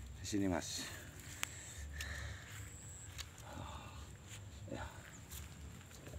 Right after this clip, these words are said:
akan tanam seperti ini. Ya. Tanam seperti ini, Mas. Ini akarnya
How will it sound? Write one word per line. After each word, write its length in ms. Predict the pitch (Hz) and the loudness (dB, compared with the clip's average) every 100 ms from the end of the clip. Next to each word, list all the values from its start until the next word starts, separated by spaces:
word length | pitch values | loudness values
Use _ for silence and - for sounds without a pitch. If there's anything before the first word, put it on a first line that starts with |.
| - | 2
akan 160 | - 107 | 4 6
tanam 520 | 98 101 117 131 151 156 - | 6 10 12 12 12 12 10
seperti 480 | 117 113 123 123 | 6 6 8 10
ini. 160 | 156 160 - - - - - - - - - - - - - - - - - - - - - - - - - - - | 12 12 12 2 2 6 6 4 -2 -2 0 0 -2 -4 -6 -6 -6 -6 -6 -6 -6 -6 -6 -6 -8 -8 -8 -8 -4
Ya. 120 | - - - - - - - - - - - - - - | -4 -4 -6 -6 -6 -8 -8 -8 -8 -8 -8 -6 -6 -6
Tanam 280 | - - - | -4 -4 -4
seperti 400 | - - - - | -4 -4 -4 -4
ini, 120 | - - | -4 -4
Mas. 260 | - - - - - - - - - - - - | -6 -6 -6 -8 -8 -8 -8 -8 -8 -6 -6 -2
Ini 100 | 202 - | 0 0
akarnya 640 | - - 98 123 139 135 | 2 4 6 10 12 12